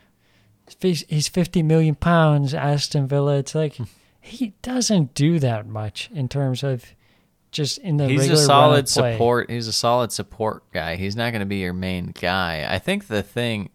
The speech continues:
Speaker 2: the perfect encapsule of this team is Oriol Romeo.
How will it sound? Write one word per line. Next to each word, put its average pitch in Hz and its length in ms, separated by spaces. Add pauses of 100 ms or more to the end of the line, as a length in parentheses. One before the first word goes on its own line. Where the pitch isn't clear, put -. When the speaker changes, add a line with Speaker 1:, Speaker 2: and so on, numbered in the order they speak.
Speaker 2:
the 107 140
perfect - 600 (360)
encapsule 87 600
of 92 120
this 85 240
team 71 320
is 73 140
Oriol 69 480
Romeo. 53 480